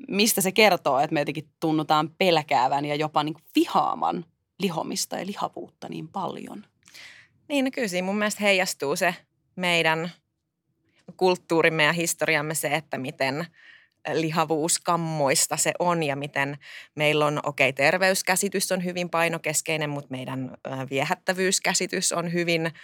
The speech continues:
Speaker 2: hoikkuuskeskeinen. Ö, meidän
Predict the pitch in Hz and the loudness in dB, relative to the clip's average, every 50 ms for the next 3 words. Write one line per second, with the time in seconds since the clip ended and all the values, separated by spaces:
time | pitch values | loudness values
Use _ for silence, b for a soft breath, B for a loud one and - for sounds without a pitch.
0 | B B B B - 170 170 - - _ - 156 156 196 - - - 147 170 - | B B B B 4 4 4 2 -2 _ -6 -2 -2 0 0 2 2 4 4 2
1 | - - - 151 151 151 151 151 151 156 160 B B B B B B B B _ | 2 2 2 2 2 2 2 0 0 -2 -4 B B B B B B B B _
2 | - 127 147 143 139 139 139 - - - 143 143 143 143 147 147 147 147 | -2 0 2 2 2 2 2 0 -2 -2 0 2 2 2 2 2 0 -2